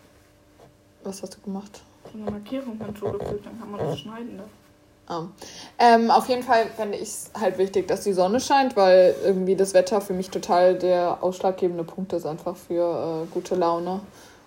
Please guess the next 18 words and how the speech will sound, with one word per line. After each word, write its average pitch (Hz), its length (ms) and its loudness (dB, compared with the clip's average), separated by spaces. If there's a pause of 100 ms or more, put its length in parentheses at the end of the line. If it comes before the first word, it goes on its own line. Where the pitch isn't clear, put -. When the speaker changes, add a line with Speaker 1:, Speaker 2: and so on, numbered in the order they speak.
Speaker 1:
Und 180 280 -6
eben 190 220 4
vor - 180 0
allem, 190 280 4
wenn 190 180 4
Sonne 202 220 0
Speaker 2:
Oh 202 40 -2
ja. 202 80 -4
Speaker 1:
scheint 196 380 0
und 190 220 -4
wenn's 190 240 0
so 196 440 4 (380)
Herbstwetter 220 760 0
ist, 226 100 -2
einfach 208 200 -2
so 208 120 -2
gemütlich 214 540 2
halt 196 240 2